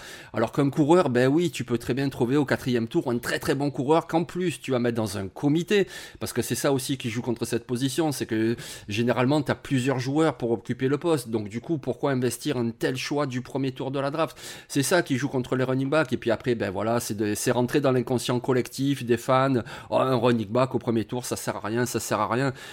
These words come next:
Après, il faut voir quel type de running back, de qui on parle. Parce que tu vois, tu parlais de Barkley, moi je vois aucune comparaison avec lui, mais par contre Christian McCaffrey, ben oui, ben oui. Je veux dire, euh, si vous l'avez pas vu, je vous engage à la voir de la vidéo qui a été publiée sur Touchdown Actu, euh,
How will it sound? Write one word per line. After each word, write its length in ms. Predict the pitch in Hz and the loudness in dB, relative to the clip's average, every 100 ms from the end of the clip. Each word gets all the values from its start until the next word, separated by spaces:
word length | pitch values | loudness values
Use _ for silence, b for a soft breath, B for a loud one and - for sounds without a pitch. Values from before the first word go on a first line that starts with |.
| B B | B B
Après, 240 | 107 - 180 | -6 6 6
il 40 | |
faut 120 | 175 | 6
voir 180 | 135 135 | 2 2
quel 160 | - 127 | 2 0
type 180 | - 139 | 0 0
de 80 | |
running 300 | 131 135 139 | 0 2 0
back, 240 | 147 180 120 | 2 2 2
de 80 | 120 | -4
qui 180 | - | -2
on 120 | 147 143 | -4 0
parle. 360 | 190 170 104 - _ - | 2 2 0 -6 _ -6
Parce 140 | 113 | -2
que 80 | 123 | -2
tu 140 | 120 | 0
vois, 220 | 156 185 - B B B | 2 2 0 B B B
tu 140 | - 127 | -10 0
parlais 220 | 131 139 | 2 4
de 120 | 135 | 4
Barkley, 400 | 123 123 - 151 | 4 2 2 0
moi 140 | 131 | 2
je 80 | 113 | 0
vois 160 | 110 117 | 2 2
aucune 300 | 113 - 127 | 2 -2 -2
comparaison 480 | 123 120 117 113 127 | -2 0 0 2 2
avec 200 | 131 131 | 0 -2
lui, 200 | 185 170 | 0 0
mais 80 | |
par 200 | 127 110 | 2 -2
contre 300 | - 147 - | -2 -2 -2
Christian 300 | 120 120 - | -4 -2 0
McCaffrey, 500 | 117 113 120 110 175 | 2 2 0 0 2
ben 240 | 143 101 107 | 2 2 0
oui, 260 | 147 135 | 0 -4
ben 220 | 85 110 135 | -4 -2 0
oui. 240 | 180 135 B B B 110 | 0 -2 B B B -12
Je 140 | - | -4
veux 20 | 113 | -2
dire, 160 | 123 | 2
euh, 220 | 131 127 | 4 4
si 160 | 127 - | 4 2
vous 100 | 127 | 2
l'avez 140 | 127 | 4
pas 160 | 127 131 | 4 2
vu, 120 | 165 | 2
je 120 | 147 | 2
vous 100 | 120 | 2
engage 300 | 120 117 123 | 0 2 2
à 40 | 117 | 4
la 60 | |
voir 140 | 117 120 | 4 4
de 60 | 117 | 2
la 80 | |
vidéo 360 | 117 113 127 160 | 0 2 2 2
qui 120 | 151 | 2
a 20 | |
été 140 | 110 110 | 0 0
publiée 360 | - 107 110 | -2 -4 0
sur 200 | 120 104 | 0 0
Touchdown 360 | - 113 110 117 | 0 -2 0 -2
Actu, 360 | 120 - 190 165 | -2 -2 2 4
euh, 260 | 117 110 | 6 2